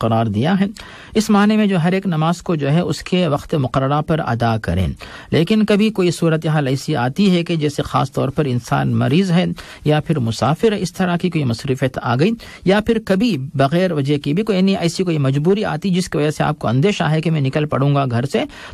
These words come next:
तो फिर जो है मुझे असर की नमाज नहीं मिलेगी। तो कभी-कभी जो है बग़ैर वज-, यानी, अ, आदत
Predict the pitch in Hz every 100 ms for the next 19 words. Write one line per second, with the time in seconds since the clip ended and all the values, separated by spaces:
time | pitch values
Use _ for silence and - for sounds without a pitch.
0 | - 254 - 247 175 139 175 202 175 147
1 | 156 143 170 160 156 131 135 135 127 120
2 | 120 107 104 107 120 202 285 - - -
3 | 226 208 247 233 170 165 147 131 180 143
4 | 156 175 139 123 - 151 156 156 156 -
5 | 131 123 120 165 208